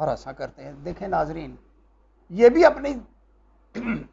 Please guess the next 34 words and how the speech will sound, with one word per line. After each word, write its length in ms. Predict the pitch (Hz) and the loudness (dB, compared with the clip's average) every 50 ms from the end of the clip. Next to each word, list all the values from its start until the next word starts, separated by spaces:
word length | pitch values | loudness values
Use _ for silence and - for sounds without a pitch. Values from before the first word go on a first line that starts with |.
| - | -6
बात 280 | 151 165 180 185 196 - | 2 6 6 6 6 6
कह 160 | - 220 226 | 4 4 6
रहे 140 | 262 262 233 | 6 8 6
हैं, 340 | 202 175 160 131 123 - - _ _ | 6 4 0 -2 -4 -10 -18 _ _
शायद 340 | - - - 170 175 202 220 | -14 -6 -4 -2 -2 -2 -2
ये 100 | 262 254 | -2 -4
सच 280 | - 208 196 190 - 262 | -2 -2 -4 -4 -4 -4
ही 80 | 269 | -4
हो, 300 | 226 202 175 156 - - _ _ _ _ _ _ _ _ _ _ _ _ - | -4 -2 -4 -4 -8 -12 _ _ _ _ _ _ _ _ _ _ _ _ -14
इन्होंने 280 | 196 226 233 240 247 247 | -8 -4 0 4 6 6
रिज़्क़ 280 | 247 240 202 151 - 190 | 6 4 2 0 2 2
हलाल 340 | 185 180 202 185 170 160 | 4 6 6 6 6 4
ही 160 | 156 143 160 180 | 0 -4 -6 -6
कमाया 340 | 262 269 254 185 180 180 | -2 4 4 6 8 8
हो, 280 | 185 160 139 131 131 - - _ _ _ _ _ _ _ _ _ - | 6 4 2 -4 -12 -16 -18 _ _ _ _ _ _ _ _ _ -10
क्योंकि 200 | 202 202 208 262 | -6 2 4 6
हमारे 320 | 247 240 220 196 190 202 | 6 8 8 8 8 6
पास 240 | 208 254 233 233 233 | 4 2 2 2 2
तो 100 | 254 247 | 0 -4
कोई 280 | 226 247 247 226 202 - _ _ _ _ _ | -4 -4 -6 -6 -8 -14 _ _ _ _ _
सबूत 400 | - - 226 226 226 240 233 240 | -8 -4 0 2 2 2 0 0
नहीं 260 | 220 214 233 311 330 | -4 -2 0 0 0
है 260 | 233 170 143 117 - - _ _ _ _ _ | 0 -2 -4 -8 -12 -16 _ _ _ _ _
कि 80 | - 233 | 0 2
हम 200 | 233 240 233 233 | 4 4 2 0
इनके 240 | 226 220 202 226 226 208 196 185 180 - - _ _ _ _ _ - | -4 -4 -4 -2 -2 0 -2 -2 -4 -6 -12 _ _ _ _ _ 2
हलाल 280 | 208 226 226 214 220 233 | 6 8 8 8 8 6
रिज़्क़ 240 | 240 233 196 220 | 4 2 2 0
को 180 | 202 208 220 208 | 0 0 2 6
हराम 300 | 190 202 190 180 196 185 | 6 6 6 6 4 2
करें। 280 | 185 170 160 143 139 - _ _ _ _ _ _ - | 0 -4 -4 -4 -8 -12 _ _ _ _ _ _ 2
लेकिन 420 | 214 240 240 233 269 233 196 139 - - _ _ - | 4 4 4 4 0 -4 -4 -4 -8 -12 _ _ -2
नाजरीन, 480 | 156 175 170 165 170 175 165 139 120 147 - _ _ _ _ _ _ _ _ _ _ _ - | 2 2 2 2 2 0 -4 -4 -8 -12 -18 _ _ _ _ _ _ _ _ _ _ _ 0
जहाँ 580 | 156 226 220 - 220 214 156 - - - _ | 4 4 6 8 8 6 6 6 0 -12 _